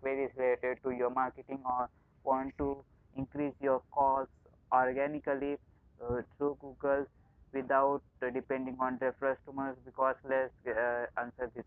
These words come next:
point that many of us depend on our word of mouth marketing, which is good and would get you qualified leads and customers. But guess where, uh, people search on when they are new in a city? Suppose they don't know you,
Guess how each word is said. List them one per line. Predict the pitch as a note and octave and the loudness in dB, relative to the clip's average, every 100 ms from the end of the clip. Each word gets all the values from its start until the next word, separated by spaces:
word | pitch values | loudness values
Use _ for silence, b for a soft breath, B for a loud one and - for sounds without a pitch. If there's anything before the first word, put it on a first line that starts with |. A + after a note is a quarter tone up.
| _ | _
point | C3+ B2+ A#2 | -4 -2 -2
that | A#2 A#2 B2 - B B - | -2 -2 -2 -10 B B -8
many | C#3 C#3+ C#3+ | -4 -2 -2
of | C3 - | -2 -2
us | C3 B2+ - C3 | -2 -2 -6 -10
depend | A#2+ C3 B2+ | -6 -4 0
on | A#2+ A#2+ | -2 -2
our | A#2 A#2+ A#2+ A#2 | -4 -2 -2 -4
word | A#2+ B2 A#2+ | -4 -2 0
of | A2+ C3 | -2 -4
mouth | C3 C3+ C3+ | -6 -6 -6
marketing, | A#2+ G#2+ A2+ G#2 B B B _ | -6 -4 -10 -10 B B B _
which | D3+ - E3+ | -10 -8 -10
is | D#3 D#3+ | -12 -2
good | F#3 D#3 - | 0 0 0
and | B2+ C3 B2+ | 0 -2 -4
would | C3+ B2+ | -6 -4
get | C3 C3 | -6 -6
you | C3 | -8
qualified | - C3 C3 C3 B2+ B2+ | -2 -2 0 -2 -2 -4
leads | C#3+ C#3+ - | -6 -6 -4
and | A#2+ B2 | -4 -4
customers. | C#3 C3+ D#3+ C3 A#2 - b b _ - - | -4 -4 -2 -2 -4 -12 b b _ -14 0
But | C#3 C3+ | 0 2
guess | D3 C#3 - | -2 -2 -2
where, | C3+ B2+ B2+ B2 - _ - | 0 0 0 -4 -12 _ -6
uh, | A#2+ A#2 - | -4 -4 -8
people | B2 C3 B2+ - | -6 -4 -4 -4
search | D3+ D3 | -6 -4
on | C3 A#2 A#2+ | -4 -4 -6
when | A#2+ A#2+ | -6 -4
they | A#2+ | 0
are | A#2+ | 0
new | A#2+ C3 C3 | -2 -6 -6
in | B2+ | -6
a | B2 | -10
city? | - C#3 C#3 A#2 - | -14 -12 -10 -10 -10
Suppose | A#2+ - A#2+ A#2 | -10 -8 -6 -4
they | A#2+ | -2
don't | B2 C3 C#3 | -2 -4 -4
know | D3 | -4
you, | B2+ A2 | -2 -4